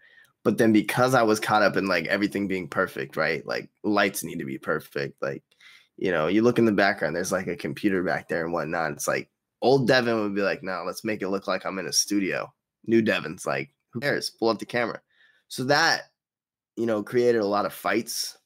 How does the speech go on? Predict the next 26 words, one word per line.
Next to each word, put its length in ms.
That 360
created 360
a 40
lot 200
of 80
tension. 640
And 100
I 80
feel 160
like 140
there's 200
a 40
lot 260
of, 180
like, 280
almost, 500
I 60
don't 100
wanna 120
say 180
trauma, 520
but 120
I 40
don't 120
know 120
what, 400